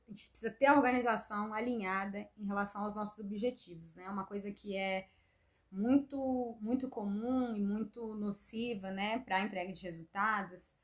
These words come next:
é a gente ter os setores da organização, é, ali preocupados só em preenchimento do dado, informa-, co-,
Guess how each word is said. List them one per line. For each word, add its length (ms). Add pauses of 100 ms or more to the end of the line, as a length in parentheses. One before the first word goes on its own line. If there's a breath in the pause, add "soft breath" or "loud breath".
(400)
é 320
a 60
gente 260
ter 480 (400)
os 100
setores 840
da 200
organização, 920 (320)
é, 600
ali 420 (120)
preocupados 520
só 160
em 100
preenchimento 580
do 120
dado, 480
informa-, 340 (220)
co-, 220